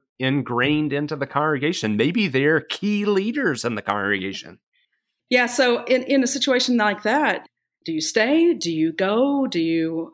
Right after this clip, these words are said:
Speaker 2: um, you know, it, it's, it's painful and it's difficult and it's challenging.
Speaker 1: And there
Speaker 2: Yeah.
Speaker 1: can be a lot of remedial work just to build a baseline of trust.
Speaker 2: Yes.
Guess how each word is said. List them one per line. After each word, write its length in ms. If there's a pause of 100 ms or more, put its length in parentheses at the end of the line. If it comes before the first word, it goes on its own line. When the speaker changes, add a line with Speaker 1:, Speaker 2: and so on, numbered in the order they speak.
Speaker 2:
um, 480 (120)
you 140
know, 140 (760)
it, 200
it's, 400
it's 180
painful 560
and 140
it's 140
difficult 560
and 120
it's 140
challenging. 800 (440)
Speaker 1:
And 120
there 100
Speaker 2:
Yeah. 80
Speaker 1:
can 100
be 100
a 60
lot 240
of 100
remedial 720
work 380
just 360
to 80
build 320
a 160 (220)
baseline 640
of 120
trust. 640 (220)
Speaker 2:
Yes. 340